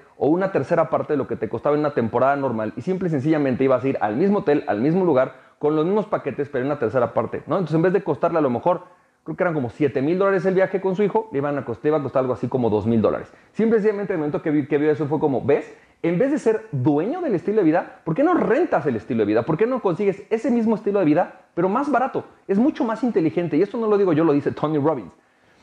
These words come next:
Y el tip número tres, que me encantó, que quizás es uno en el cual quiero como esbozar un poquito más, porque lo voy a mezclar con algo de Robert Kiyosaki.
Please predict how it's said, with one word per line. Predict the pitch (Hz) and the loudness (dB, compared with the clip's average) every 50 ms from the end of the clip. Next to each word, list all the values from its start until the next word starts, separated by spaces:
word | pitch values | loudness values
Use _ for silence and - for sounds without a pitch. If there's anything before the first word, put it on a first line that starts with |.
| _ _ | _ _
Y | - 214 | -2 0
el | 254 233 - - _ _ | 0 0 -2 -8 _ _
tip | - 359 440 - - | 0 0 0 0 0
número | 359 370 370 370 349 269 | -2 -2 0 0 0 0
tres, | - 160 151 160 156 - - - _ _ _ | 0 0 -2 -2 -2 -6 -18 -20 _ _ _
que | - 165 165 | -2 -2 0
me | 160 160 160 | 2 2 2
encantó, | 160 160 160 156 135 165 156 170 165 156 180 143 139 156 - - _ _ _ _ _ _ _ _ _ _ _ _ - 139 | 2 4 2 2 2 2 0 0 0 0 0 0 0 -2 -10 -18 _ _ _ _ _ _ _ _ _ _ _ _ -4 0
que | - 160 | 0 0
quizás | 131 165 143 180 196 208 | 0 0 0 0 0 0
es | 190 190 | 2 2
uno | 202 202 | 2 2
en | 202 185 | 2 2
el | 147 120 | 0 0
cual | - 151 160 151 - | 0 0 -2 -2 -4
quiero | - 156 151 156 147 | -4 -4 -2 -2 -2
como | 147 123 113 113 | -2 -4 -4 -2
esbozar | 101 110 104 143 143 | -4 -2 -2 -2 -2
un | 156 151 | -2 -2
poquito | 120 110 - 139 123 139 | -4 -6 -6 -4 -2 -2
más, | 117 113 120 - | -2 -2 -2 -6
porque | - 117 98 - 107 | -6 -8 -4 0 2
lo | 104 | 4
voy | 110 135 151 | 4 4 2
a | |
mezclar | 151 127 107 - - 123 127 127 | 2 -2 -4 -2 -2 -2 -2 -2
con | - 113 110 | -2 -2 -2
algo | 113 120 120 | 0 0 0
de | 110 101 | 0 0
Robert | 85 104 123 131 120 - | 0 0 0 0 -2 -4
Kiyosaki. | - 123 107 - 117 104 - 127 131 | -4 -4 -4 -4 -4 -6 -6 -8 -10